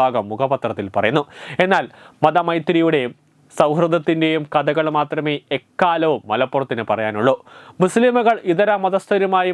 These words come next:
മറിച്ചും അതീവ സൗഹാർദ്ദത്തിലാണ് ജില്ലയിൽ ജീവിച്ചു വരുന്നത്. എന്നാൽ മലപ്പുറത്ത് വന്ന് ജില്ലക്കെതിരെ കടുത്ത വർഗീയ വിദ്വേഷ പ്രസംഗം നടത്തിയിട്ടും വെള്ളാപ്പള്ളിയെ ആരും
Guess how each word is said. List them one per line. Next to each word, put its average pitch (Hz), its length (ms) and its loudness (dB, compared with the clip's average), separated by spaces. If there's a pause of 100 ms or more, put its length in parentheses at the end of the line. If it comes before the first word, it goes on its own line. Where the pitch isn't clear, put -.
മറിച്ചും 175 340 -2 (180)
അതീവ 160 300 0 (120)
സൗഹാർദ്ദത്തിലാണ് 160 800 0 (120)
ജില്ലയിൽ 151 300 0 (100)
ജീവിച്ചു 139 340 -2
വരുന്നത്. 107 280 0 (540)
എന്നാൽ 147 180 2 (100)
മലപ്പുറത്ത് 151 480 0
വന്ന് 151 260 0
ജില്ലക്കെതിരെ 151 600 -2
കടുത്ത 143 320 0
വർഗീയ 151 380 -2
വിദ്വേഷ 160 300 -2 (100)
പ്രസംഗം 156 460 -2
നടത്തിയിട്ടും 151 480 -2 (160)
വെള്ളാപ്പള്ളിയെ 147 560 0 (220)
ആരും 143 240 0